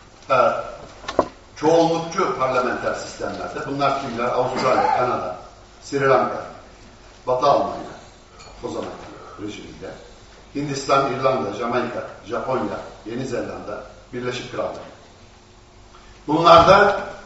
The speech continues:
elli ve altmışlı yıllarda medyan siyasal şiddetten milyonda ölüm oranı sıfır nokta sıfır bir. Ee, sonuna geldim. Şey,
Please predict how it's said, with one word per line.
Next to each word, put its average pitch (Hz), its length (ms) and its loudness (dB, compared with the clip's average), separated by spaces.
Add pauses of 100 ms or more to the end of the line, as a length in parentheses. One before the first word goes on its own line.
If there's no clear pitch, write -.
(360)
elli 160 340 2
ve 156 80 8
altmışlı 160 480 4
yıllarda 156 420 4
medyan 139 580 0 (460)
siyasal 131 520 2
şiddetten 120 600 -4 (160)
milyonda 135 640 2
ölüm 135 280 -2 (160)
oranı 107 340 0
sıfır - 400 -10
nokta 120 240 -6
sıfır - 360 -8
bir. 101 180 -10 (1900)
Ee, 120 220 6 (960)
sonuna 131 300 -8
geldim. 117 340 -4 (320)
Şey, 107 200 -8